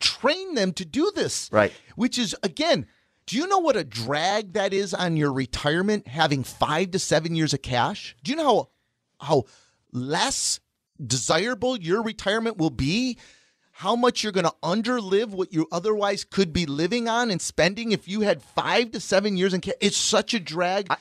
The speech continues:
Speaker 2: I got a better one.
Speaker 1: That's, but, but it's just lazy. No one wants to build a customized individual
Speaker 2: What
Speaker 1: plan
Speaker 2: about,
Speaker 1: for you.
Speaker 2: what about laddering bonds?
Speaker 1: You can't.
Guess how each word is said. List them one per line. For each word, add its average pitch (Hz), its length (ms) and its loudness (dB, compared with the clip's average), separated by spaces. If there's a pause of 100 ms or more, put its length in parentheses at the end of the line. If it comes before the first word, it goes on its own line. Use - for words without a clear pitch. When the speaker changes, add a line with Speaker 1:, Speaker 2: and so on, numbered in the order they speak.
Speaker 2:
I 160 80 2
got 170 120 2
a 143 40 -4
better 151 200 0
one. 123 200 -2 (240)
Speaker 1:
That's, 247 240 4
but, 214 360 0
but - 120 -8
it's 240 140 2
just 214 200 0
lazy. 254 500 0
No 160 160 4
one 277 240 0
wants 247 280 0
to 214 100 -4
build 226 340 0
a 202 60 2
customized 214 800 -2
individual 180 500 0
Speaker 2:
What 185 120 0
Speaker 1:
plan 185 140 2
Speaker 2:
about, - 120 -8
Speaker 1:
for 156 80 -4
you. 120 120 -4
Speaker 2:
what 143 180 2
about 151 160 -2
laddering 139 340 -2
bonds? 185 520 -2 (380)
Speaker 1:
You 180 200 2
can't. - 540 -2